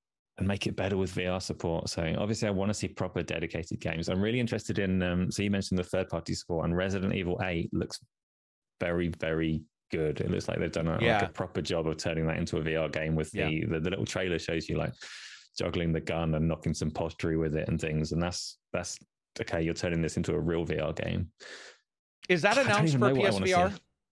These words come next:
Speaker 2: And I missed it?
Speaker 1: Yes, Resident Evil eight
Speaker 2: There you go.
Speaker 1: is announced.
Speaker 2: That's, there you go. That's, that's a really positive. That's r-, really positive. Yeah.
Speaker 1: There, there are, there are definitely more things in the works that they aren't talking about for some reason, but that you're right that their initial showing, they did,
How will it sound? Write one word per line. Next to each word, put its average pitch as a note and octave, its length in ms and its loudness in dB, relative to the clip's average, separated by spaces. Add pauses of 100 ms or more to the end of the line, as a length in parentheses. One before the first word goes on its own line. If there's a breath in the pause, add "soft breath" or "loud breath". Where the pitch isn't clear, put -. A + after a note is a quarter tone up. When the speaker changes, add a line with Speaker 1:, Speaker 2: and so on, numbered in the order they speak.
Speaker 2:
And C#3 100 -4
I C#3 40 0
missed C#3 300 -4
it? - 80 4
Speaker 1:
Yes, - 520 -6
Resident G2 320 2
Evil F2+ 240 0
eight - 440 -4
Speaker 2:
There F3+ 140 4
you E3 80 2
go. G#2 120 2
Speaker 1:
is F2+ 120 0
announced. E2+ 460 0
Speaker 2:
That's, C#3 200 2
there C#3+ 160 2
you A#2 80 0
go. F2 140 -8 (160)
That's, B2+ 260 0
that's C#3+ 240 2
a C3 80 2
really G#2+ 320 0
positive. F#2+ 500 -4 (320)
That's A2+ 240 -2 (120)
r-, G#2 200 -6
really G2 260 -4
positive. - 360 -18 (1080)
Yeah. D#2 120 -18 (400)
Speaker 1:
There, C#3 120 2
there C3+ 220 2
are, D3 180 2
there C3+ 140 4
are C3+ 60 2
definitely C#3+ 320 2
more B2+ 180 4
things C3 260 2
in A2+ 80 2
the G#2+ 60 2
works G#2+ 220 0
that G2 60 0
they F#2+ 100 2
aren't G2 260 0
talking F#2+ 360 -2
about E2+ 300 -2
for - 80 -4
some F2+ 240 0
reason, D#2 320 0
but - 100 -2
that F#2 140 0
you're F#2 140 2
right G2 180 0
that E2 140 0
their F2+ 160 2
initial F2+ 320 0
showing, E2+ 400 0
they E2 120 2
did, E2+ 200 -2